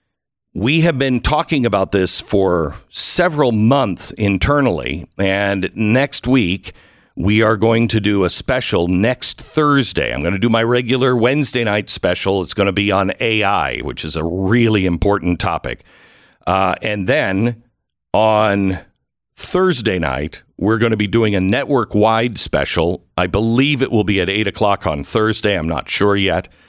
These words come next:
But we are going to give you the constitutional stick that will make justice blind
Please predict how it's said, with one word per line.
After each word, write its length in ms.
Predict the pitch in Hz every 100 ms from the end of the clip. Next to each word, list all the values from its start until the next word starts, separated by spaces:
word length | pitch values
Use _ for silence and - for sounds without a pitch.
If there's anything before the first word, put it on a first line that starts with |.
| _ _ _ _ _ -
But 360 | 85 107 104 - _ _ _ _ -
we 280 | 92 120 151
are 120 | 160
going 300 | 127 139 131
to 80 | 117
give 400 | 85 120 110 92
you 580 | 113 117 76 62 80 - _ _ _ _ _ -
the 520 | 82 104 107 98 92
constitutional 1120 | - 135 170 175 - 151 - 147 - 135 120
stick 800 | 98 - - - 131 - - - _ _ _ _ _ _ _ _ _ -
that 260 | 90 113
will 220 | 123 120 117
make 500 | 113 123 156 - 104
justice 600 | 95 131 - - 123 90
blind 760 | 85 120 120 92 71 76 78